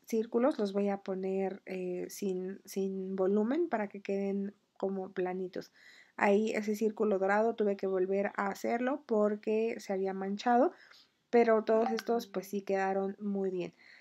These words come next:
Así que, eh, pues bueno, esto yo lo dejo a tu elección, los colores, las texturas. También te, te sugiero que juegues con eso,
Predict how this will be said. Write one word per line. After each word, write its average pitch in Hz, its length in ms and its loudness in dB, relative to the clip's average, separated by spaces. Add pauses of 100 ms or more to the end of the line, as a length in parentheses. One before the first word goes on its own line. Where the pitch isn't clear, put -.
(220)
Así 214 360 0
que, 214 540 2
eh, 185 500 0
pues 202 180 -2
bueno, 202 260 2
esto 214 180 -2
yo 240 140 4
lo 233 80 2
dejo 220 240 0
a 214 60 -2
tu 208 100 0
elección, 254 920 -2
los 208 240 -4
colores, 247 800 2
las 202 180 -6
texturas. 240 760 0 (320)
También 233 320 4
te, 247 160 4
te 208 520 4
sugiero 208 360 0
que 208 100 -8
juegues 202 280 0
con 185 180 -4
eso, 185 260 -8